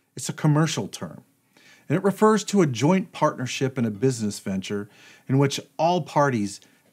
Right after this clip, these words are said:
actively participate to ensure the success of the business.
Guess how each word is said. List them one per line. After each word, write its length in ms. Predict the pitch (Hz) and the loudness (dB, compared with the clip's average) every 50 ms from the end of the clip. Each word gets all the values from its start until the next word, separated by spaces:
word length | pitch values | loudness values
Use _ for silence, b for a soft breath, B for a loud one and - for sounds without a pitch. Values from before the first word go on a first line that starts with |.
| b - | b -8
actively 460 | 165 185 180 - - 151 147 151 151 | -6 -6 -4 -2 -2 0 2 2 2
participate 760 | 143 - 143 135 - 143 127 - 135 113 - 107 104 104 - | 2 0 -4 -6 -4 -6 -8 -8 -8 -8 -6 -4 -6 -6 -6
to 140 | - - 113 | -6 -4 -4
ensure 380 | 104 104 - - - 139 139 131 | -4 -4 -4 -2 0 2 2 2
the 100 | 120 104 | 0 -2
success 680 | - - 107 - - - 135 120 123 123 - - - - _ - | -6 -8 -10 -8 -6 -4 -2 -2 -2 -4 -6 -10 -16 -16 _ -12
of 120 | 107 104 | -8 -6
the 80 | 110 95 | -6 -4
business. 600 | 92 101 92 87 - - - - - - - | -4 -4 -6 -6 -8 -14 -16 -16 -16 -16 -18